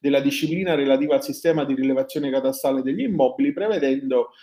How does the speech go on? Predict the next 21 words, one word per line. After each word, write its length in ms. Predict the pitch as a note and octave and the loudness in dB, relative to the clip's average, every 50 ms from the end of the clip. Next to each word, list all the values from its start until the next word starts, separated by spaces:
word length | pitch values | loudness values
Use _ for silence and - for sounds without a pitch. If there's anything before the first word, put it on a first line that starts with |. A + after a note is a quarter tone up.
| _ _ - | _ _ -18
si 180 | C3 - - D#3 | -12 -4 0 0
afferma 720 | C#3+ C#3 - - F#3 E3+ D#3 D#3 D3 C#3 C3+ B2+ B2+ C3 B2+ | 0 0 2 0 2 4 4 4 4 4 2 -2 -2 -2 -2
testualmente, 640 | C#3+ D3 - - B3+ C4 G#3+ E3 C#3+ D3 D3 C3 C3+ | -2 -4 0 2 2 4 4 2 0 -2 0 0 0
l'introduzione 840 | C#3 D3 D3 D3 E3 F3+ F#3+ A3 A3 G#3 - - - D#3+ D#3 C#3+ | 0 0 0 0 0 0 0 0 -2 -4 0 0 0 2 2 0
di 140 | C3+ C3 C3+ | 0 0 0
strumenti 540 | C3+ - - E3+ D#3+ D3+ D3 D#3 D#3 D3 C#3 | -2 -2 -4 -2 0 2 2 2 2 0 0
da 120 | C#3 C#3 | 0 0
porre 240 | C#3 - D3+ D3 C#3+ | -2 -2 -2 0 0
a 60 | C#3 | -2
disposizione 720 | C#3 C#3+ C3+ - - D3+ - F3+ F3 - C4 B3+ A3 F3 C#3+ | -2 -6 -12 -8 -8 -6 -6 -6 -4 2 4 4 6 6 4
dei 100 | C3+ C3+ | 2 2
comuni 300 | B2+ C3 C3+ D#3 D#3 D3 | 2 0 -2 -2 -2 0
e 40 | C3 | 0
dell'Agenzia 460 | C3 B2+ B2 B2+ C3 B2+ - C3 B2+ | 0 0 0 -4 -8 -8 -6 -6 -6
delle 220 | B2+ C3 D#3 A3 | -4 -2 -2 -2
Entrate 400 | B3+ G3 F3+ D#3+ D3+ C#3+ C#3+ B2+ | -2 -2 0 0 0 0 -2 -6
secondo 400 | - C3+ C3+ C3+ D3+ D3 C#3 C#3 | -10 -10 -8 -6 -6 -6 -4 -4
il 100 | C3+ C3 | -4 -4
paradigma 640 | - D3 D3+ F3+ F3+ E3 D3 C#3+ - C#3 C3 B2 A#2+ | -2 0 2 2 2 2 0 -4 -4 -6 -6 -6 -4
della 300 | - C3 C3 C3+ C3+ C3+ | -4 -2 0 0 0 0
interoperabilità, 1200 | C#3+ C#3+ C#3 - C#3 C3+ C#3 C3 - C#3 C3+ C3+ C3 - - D3+ D#3+ E3 D#3+ A#3+ A3+ - - | -2 -4 -2 -2 -2 -2 -2 -2 -2 0 0 0 -2 -2 0 0 0 2 2 2 0 0 -2